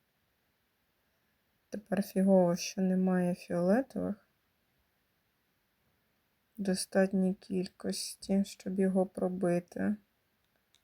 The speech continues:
До речі, це ж сповільнення на ньому, а він уже заряджений. Він уже такий, як треба. Треш. <clears throat>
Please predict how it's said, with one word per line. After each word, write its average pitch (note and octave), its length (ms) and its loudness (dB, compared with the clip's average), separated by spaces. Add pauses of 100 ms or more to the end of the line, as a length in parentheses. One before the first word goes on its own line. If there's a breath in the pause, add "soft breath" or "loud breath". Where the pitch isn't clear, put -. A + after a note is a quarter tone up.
(440)
До - 160 6
речі, G3+ 320 8 (380)
це - 140 -8
ж - 60 -4
сповільнення G3+ 720 2
на E3+ 140 0
ньому, F3 280 0
а F3+ 200 4
він F3+ 200 2
уже F#3 180 2
заряджений. G3 680 4 (1800)
Він A#3 200 2
уже G#3+ 220 -4
такий, A3 260 -2
як A3 160 0
треба. - 440 0 (1500 loud breath)
Треш. - 580 2 (1800)
<clears throat> G3+ 680 8